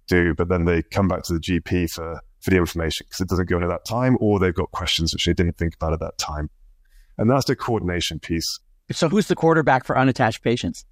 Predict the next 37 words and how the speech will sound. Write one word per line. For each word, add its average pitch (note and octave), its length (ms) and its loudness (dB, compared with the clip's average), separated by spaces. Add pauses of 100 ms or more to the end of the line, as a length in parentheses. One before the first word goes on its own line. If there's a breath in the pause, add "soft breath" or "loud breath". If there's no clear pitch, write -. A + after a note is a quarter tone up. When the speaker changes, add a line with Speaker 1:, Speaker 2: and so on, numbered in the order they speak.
(420)
Speaker 1:
Right A#2 220 -2
now, C#3 400 -4 (120)
nobody. D#2+ 360 -4 (400)
And G2 160 2
I F#2+ 80 0
think A2+ 280 0
that's, G2 220 4 (300)
and F#2+ 160 2
that's G2 160 2
why G2 80 0
we F2+ 80 4
started F2+ 340 -4
this F2 160 -2
service. D#2 380 -4
We G2+ 100 6
want F2+ 220 4
to - 100 -10
be F2+ 120 4
that D#2+ 240 -2
quarterback. - 600 -8 (460)
I - 80 2
think A2 200 4
the F#2 140 4 (220)
biggest A#2+ 400 4
issue F#2 300 0
facing F2+ 420 -2
unattached - 480 -8
patients F2+ 500 2 (400)
is F#2 100 0
that F#2 140 0
lack F#2 280 -2
of D#2 100 2
accountability D#2+ 960 0
and E2+ 100 0
that E2 140 -2
lack D#2+ 240 -6
of D#2+ 180 -2